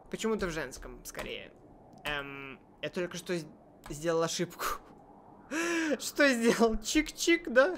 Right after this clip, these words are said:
Не могли бы вы мне просто принести д-, документы? Так документы или туалетную бумагу? Если речь о дипломе, то в принципе одно и то же.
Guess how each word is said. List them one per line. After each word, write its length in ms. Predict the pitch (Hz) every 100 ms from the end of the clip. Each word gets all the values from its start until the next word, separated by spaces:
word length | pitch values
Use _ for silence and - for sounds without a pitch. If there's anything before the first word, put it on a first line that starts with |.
| -
Не 80 | 156
могли 260 | 170 185
бы 100 | 202
вы 100 | 208
мне 120 | 202 196
просто 320 | 180 180 180
принести 460 | 160 160 156 175
д-, 180 | 165 151
документы? 680 | 147 151 - 156 143 - - - - - - -
Так 140 | 165 160
документы 500 | 160 170 208 240 208
или 120 | 175
туалетную 400 | 170 165 165 156
бумагу? 300 | 165 156 - - - -
Если 240 | 156 190
речь 240 | 185 190 170
о 40 |
дипломе, 440 | 156 170 202 254 220
то 100 | 151
в 60 |
принципе 320 | 190 214 214
одно 160 | 156 160
и 60 | 156
то 140 |
же. 100 | 120